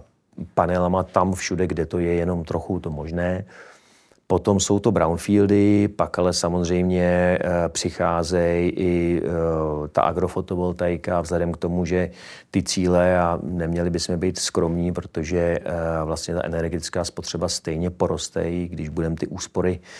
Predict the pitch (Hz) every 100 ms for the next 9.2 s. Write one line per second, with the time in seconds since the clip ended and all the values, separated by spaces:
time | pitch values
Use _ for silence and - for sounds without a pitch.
0 | - - - 92 85 85 - - 82 -
1 | 78 85 82 78 82 - 82 - 90 82
2 | 80 78 82 80 87 80 80 - 90 85
3 | 78 - - - 85 - - 87 90 -
4 | 82 78 - 87 82 76 - 80 71 -
5 | - 85 82 76 82 80 80 85 80 78
6 | - - - - 80 78 80 90 - -
7 | 80 82 80 - 85 - - - 76 78
8 | - 73 80 82 80 76 78 78 78 -
9 | -